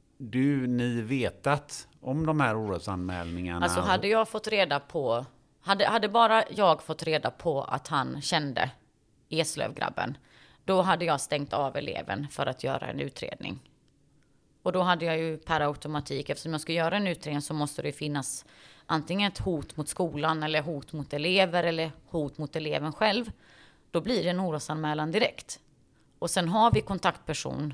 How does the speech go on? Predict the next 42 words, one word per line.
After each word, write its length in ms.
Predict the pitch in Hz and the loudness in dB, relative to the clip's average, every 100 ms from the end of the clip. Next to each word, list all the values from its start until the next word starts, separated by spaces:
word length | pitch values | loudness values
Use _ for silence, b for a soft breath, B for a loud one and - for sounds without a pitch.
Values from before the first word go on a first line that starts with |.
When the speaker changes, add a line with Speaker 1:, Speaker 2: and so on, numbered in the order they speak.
| - | -6
Speaker 2:
eh, 300 | - 151 147 | -4 -2 -2
på 140 | 147 151 | -4 -2
polisen 500 | 160 156 - - 139 | -2 -2 -2 -4 -4
som 140 | 156 | -6
skola. 460 | - 175 - - - b b b b - | -4 -4 -4 -2 -2 b b b b -2
Då 100 | 165 | 0
hade 180 | 156 | 0
jag 100 | 156 | -2
ju 60 | 151 | -4
tagit 200 | - 180 | -6 -6
kontakt 420 | 185 165 190 - | -6 0 0 0
med 300 | 170 170 170 - _ _ _ _ _ _ - | -2 0 -2 -4 _ _ _ _ _ _ -4
honom 340 | 175 165 180 | -2 0 0
också. 360 | 226 - - - _ b b b b | 0 0 -2 -4 _ b b b b
Och 100 | - | 0
jag 280 | 170 156 151 | 2 4 4
har 240 | 175 147 | 4 4
ju 300 | 156 196 233 233 _ b b b b b b b | 2 2 2 -2 _ b b b b b b b
vakt 540 | - 190 - - - - | 6 6 6 -8 -8 0
en 220 | - 165 143 | 4 4 4
gång 220 | 147 147 | 2 0
om 120 | 147 | 2
dagen 340 | 147 147 139 | 2 2 0
som 160 | 147 165 | -2 -4
kommer 260 | - 151 143 | -2 -2 -2
och 60 | |
bara 280 | 147 143 - | 0 -2 -2
liksom 320 | - - 156 | -6 -6 -6
besöker 460 | 147 - - - 135 | -6 -6 4 4 4
skolan. 400 | - 135 - 139 | -2 -4 -4 -4
Då 80 | 151 | -4
hade 120 | 175 | -4
jag 40 | |
ju 100 | 208 | -4
kunnat 220 | 208 202 | -4 -6
sätta 280 | - 190 - | -4 -6 -2
honom 340 | 180 240 240 220 | 0 0 0 -2
under 160 | 202 | -2
de 180 | 196 160 | 0 -2
två 160 | - 151 | -2 -4
veckorna 400 | 151 - 151 143 | -4 -6 -8 -6
vissa 340 | 147 - | -6 -6